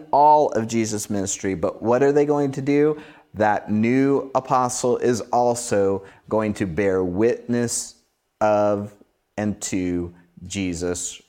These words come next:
resurrection. You see, if Jesus had not been raised from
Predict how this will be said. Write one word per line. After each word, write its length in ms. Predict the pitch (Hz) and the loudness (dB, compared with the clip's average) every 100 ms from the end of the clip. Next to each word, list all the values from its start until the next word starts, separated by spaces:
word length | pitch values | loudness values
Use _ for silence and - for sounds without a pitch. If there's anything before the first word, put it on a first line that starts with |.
| - | -6
resurrection. 880 | 90 85 82 82 73 - - 62 - _ - - - - | -4 -4 -4 -6 -6 -8 -10 -12 -16 _ -20 -20 -20 -8
You 80 | 107 | -4
see, 440 | - 143 139 139 - - - _ _ _ _ _ _ _ _ _ _ - | 0 0 -2 -6 -14 -20 -20 _ _ _ _ _ _ _ _ _ _ 2
if 320 | 143 139 - | 2 0 -4
Jesus 960 | 127 190 208 123 87 90 110 - - - | 0 2 0 0 0 0 -2 -6 -10 -12
had 400 | - - 123 117 | -8 -2 0 0
not 680 | 123 143 156 - - - 113 | 0 0 0 -2 -12 -6 2
been 480 | 139 139 139 135 - | 2 2 0 -2 -4
raised 680 | 113 123 123 123 123 120 - | 0 2 4 4 2 -2 -8
from 680 | - 117 117 113 117 123 | -2 0 0 0 -2 -4